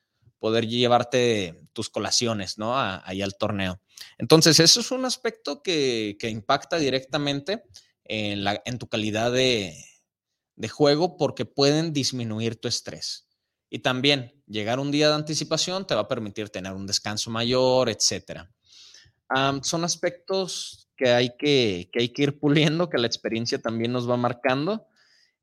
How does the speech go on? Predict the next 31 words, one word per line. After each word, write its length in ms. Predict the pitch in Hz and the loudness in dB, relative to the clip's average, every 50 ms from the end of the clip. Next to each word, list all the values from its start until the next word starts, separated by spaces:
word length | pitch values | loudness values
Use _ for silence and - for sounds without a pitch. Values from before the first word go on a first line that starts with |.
| _ _ _ | _ _ _
Y, 440 | 143 165 202 254 269 254 269 _ _ _ _ _ _ _ _ _ _ _ | 2 2 2 2 -2 -4 -6 _ _ _ _ _ _ _ _ _ _ _
pues 160 | - 120 117 | -4 -2 2
bueno, 420 | 131 165 196 208 180 - - _ _ _ _ _ _ | 2 4 4 2 0 -2 -8 _ _ _ _ _ _
de 220 | _ 135 127 127 127 | _ -6 -2 -2 -2
hecho, 600 | 127 - - 156 151 151 143 135 127 120 110 107 | -2 -2 -2 0 2 2 4 4 4 2 2 0
ya 380 | 110 131 131 127 139 127 131 | 2 2 2 2 2 2 0
nos 180 | 135 127 123 - | 0 -2 -4 -4
queda 240 | - 127 131 131 127 | -2 -2 0 0 0
muy 160 | 123 127 127 | -2 -4 -6
poco 300 | 120 - 123 - 123 113 | -6 -8 -8 -8 -10 -8
tiempo 320 | - 127 123 120 - 131 | -6 -6 -6 -6 -8 -10
en 60 | 123 | -10
el 120 | 120 113 110 | -10 -10 -10
programa. 640 | - 113 107 110 123 135 143 160 185 214 208 - _ _ _ _ _ _ _ _ | -8 -8 -6 -2 0 0 0 0 -4 -8 -10 -14 _ _ _ _ _ _ _ _
Eh, 320 | - 113 113 113 107 104 - | -6 -2 -2 -2 -2 -2 -4
quería, 760 | - 117 113 120 123 127 127 123 120 113 101 87 78 73 _ _ _ _ _ _ - - _ _ | -4 -4 -2 0 0 0 0 0 0 -2 -4 -6 -10 -14 _ _ _ _ _ _ -20 -20 _ _
quería 240 | - 110 107 110 117 | -8 -4 -2 -2 -2
entrar 640 | 123 123 - 127 127 127 127 127 123 123 120 - _ | -2 -4 -4 -2 0 2 2 2 0 -2 -6 -12 _
un 140 | 123 117 | -14 -14
poquito 260 | 120 120 123 - - 120 | -14 -16 -18 -14 -12 -8
más 240 | 123 123 120 117 | -8 -6 -6 -6
de 100 | 113 117 | -6 -6
lleno 460 | 110 110 117 117 113 104 95 92 92 - _ _ _ _ _ _ | -4 -2 -2 -2 0 -2 -4 -8 -12 -16 _ _ _ _ _ _
en 120 | - - 110 | -10 -6 -4
lo 100 | 107 104 | -4 -4
que 140 | - 107 - | -4 -6 -6
son 160 | - 117 123 | -4 -4 -4
aspectos 720 | 127 - - - - 131 127 - - _ - 98 - - | -4 -4 -4 -4 -6 -6 -6 -8 -12 _ -14 -12 -10 -10
a 40 | 104 | -10
mejorar, 600 | 95 98 98 - 101 101 107 113 127 147 - _ _ _ _ _ _ _ _ _ | -12 -14 -12 -10 -8 -6 -6 -6 -6 -8 -12 _ _ _ _ _ _ _ _ _
eh, 540 | - 101 98 98 98 92 90 87 85 62 - | -10 -8 -6 -4 -4 -4 -4 -6 -8 -10 -14